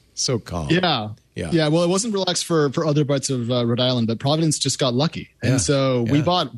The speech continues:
Speaker 2: water and, like, we canceled our plans and had this really relaxed Sunday just waiting for bad things to happen. And then they just didn't.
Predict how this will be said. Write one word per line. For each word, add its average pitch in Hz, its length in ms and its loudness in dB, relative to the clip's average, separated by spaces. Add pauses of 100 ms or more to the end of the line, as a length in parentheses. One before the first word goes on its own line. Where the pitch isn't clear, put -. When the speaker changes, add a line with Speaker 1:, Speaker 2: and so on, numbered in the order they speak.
Speaker 2:
water 175 580 0
and, 139 180 -2
like, 131 160 -4
we 135 80 -2
canceled 165 360 0
our 131 80 2
plans 151 380 2
and 156 60 2
had 143 60 0
this 127 140 -2
really 170 160 2
relaxed 139 400 0
Sunday 143 280 2
just 113 160 0
waiting 135 320 2
for 139 100 0
bad 123 280 0
things 127 180 0
to 113 80 -2
happen. 143 340 0
And 123 160 0
then 120 200 0
they 120 100 0
just 135 420 -2
didn't. 143 320 -2